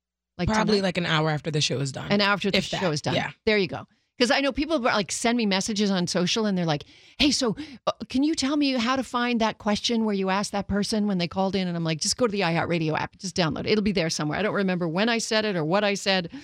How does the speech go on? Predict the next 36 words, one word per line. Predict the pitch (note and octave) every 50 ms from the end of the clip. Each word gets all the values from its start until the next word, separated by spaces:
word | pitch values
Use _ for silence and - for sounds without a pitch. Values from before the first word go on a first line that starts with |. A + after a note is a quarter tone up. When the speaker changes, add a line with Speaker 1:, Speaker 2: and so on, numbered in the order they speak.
| - - - - - _ _
Speaker 1:
Um, | G#3 G3+ F#3+ F3+ F3 E3+ E3 D3 - _ _
also, | - C4 D4 E4 F4 - D#4+ A3 F#3+ D#3+ - - _ _ _ _
letting | - A3+ A#3 A#3 A3 A3 G#3 - _ _ _ _ _ _ _ _ -
both | A3+ A#3+ A3+ -
my | G#3+ G3+
TikTok | - - C4 C4 - C4+ A#3 A3+ -
audience | G3 G3+ G3 G3 F#3+ F#3 F3 -
know | F#3+ F#3
and | F3
my | E3 D#3+
K | - - F#3+ F3+
F | E3+ D#3 -
I | E3 E3
no-, | D#3+ D#3 C#3+ - -
audience | - D#3+ D3+ D3+ C#3+ D3 - -
know | D#3+
that | D3+ - - - - -
after | F3+ F#3 G#3 A3+ - - A#3 A3 A3 G#3+ - - -
this | E3+ D#3 D3+ F#3+ F#3+ F#3+ F#3 - - - - -
segment, | - - - G#3 F3+ D#3 E3 E3 F3 F#3+ - _ _ _ _ _ _ _ _ _ _ _ _ _ _ _ - _ _ _
I | F3+ F3+ G3
will | G3+ G3 F#3+
be | E3 F3 D#3+
taking | - - - G3+ G3 - A#3 G#3+ G#3+ A3 - _
your | - E3 F3+ F3 F3
calls | - - F#3 E3+ E3 D#3+ D#3 D3+ D3+ - - - _
live. | D#3 D#3 C#3+ C#3 B2+ B2 D3+ - - _ _ _ _ _ _ _
If | D#3+ D3 -
you | - F#3 F#3+
have | F#3 G3+ G#3 G3+
a | F#3+
relationship | F3+ F#3 F3 F3 F3+ E3+ - G#3 F#3+ - - G#3+ - -
question, | - G#3 G#3 G3+ - - G#3+ G3+ G3+ - - _ _ _ _ _ _
let | - F#3 F#3 G#3+ C4 D#4 -
me | A#3 A3+ A3+
weigh | A3 F#3+ E3 E3+ E3+ F3 F3 -